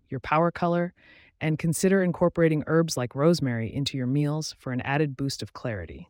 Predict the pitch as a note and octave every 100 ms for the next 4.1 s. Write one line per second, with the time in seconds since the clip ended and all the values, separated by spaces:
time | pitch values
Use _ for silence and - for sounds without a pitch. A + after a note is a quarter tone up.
0 | - F3 G3 B3+ C3 F2+ - _ D#3+ E3
1 | F#3 G#3 F3+ D#3 - - F#3+ G3 F3 D#3
2 | C#3+ - F#3 - A2+ G2 - B2 C3+ C#3
3 | D3 C3+ C#3+ C3+ C#3 C3 - C#3 C3+ F#2+
4 | E2